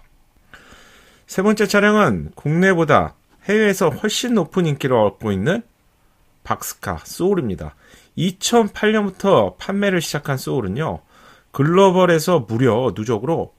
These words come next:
백육십육만 대를 판매하였거든요. 소형 에스유브이인 세그먼트에서 일 위를 당당히 차지하고 있는 차량입니다. 이 세대보다 훨씬 멋진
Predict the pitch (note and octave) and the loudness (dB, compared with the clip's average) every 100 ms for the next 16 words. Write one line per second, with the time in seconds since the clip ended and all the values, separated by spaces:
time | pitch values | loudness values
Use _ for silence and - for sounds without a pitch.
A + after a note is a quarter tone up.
0 | _ - B2 F#3 A3 - - - A2 D#2 | _ -6 0 0 0 -2 -6 -2 -4 -4
1 | E2 G#2 D3 F#3 F3 D#3 - B2+ A#2+ F#2 | -8 -4 -2 0 -2 -4 -6 -8 -6 -8
2 | D#2 - D2+ F2 D3 _ _ _ _ _ | -8 -12 -12 -12 -14 _ _ _ _ _
3 | _ _ _ _ _ _ _ _ _ _ | _ _ _ _ _ _ _ _ _ _
4 | - A#3 B3+ B3+ E3+ - G3+ F#3+ F#3+ F#3+ | -2 4 6 6 4 2 0 2 2 0
5 | F3+ F3 F3 D3+ C3+ C3 F#3 A#2+ D2+ - | 0 0 -2 -2 -2 0 0 0 -2 -14
6 | _ - G3+ A#3+ A#3 D3+ F2 - - A#2 | _ -6 -2 0 2 2 0 -6 -8 -6
7 | A#2+ A#2 - B2 B2 G2 F#2+ F2+ G2 E3+ | -4 -6 -8 -8 -6 -6 -6 -8 -6 -8
8 | - - F#3+ B2 E2 C#2+ - _ _ _ | -6 -2 -2 -2 -6 -12 -18 _ _ _
9 | _ _ _ _ _ _ - A#2+ E3+ A3 | _ _ _ _ _ _ -10 -6 -2 2
10 | G#3 G3+ F#3 F3+ F3+ - A3+ - A#3 F3 | 4 2 2 0 -2 -2 -4 -2 -2 -2
11 | F2+ E2 F2 G#2 D3 - - F#3+ G#2 | -4 -8 -2 0 0 -6 -2 0 0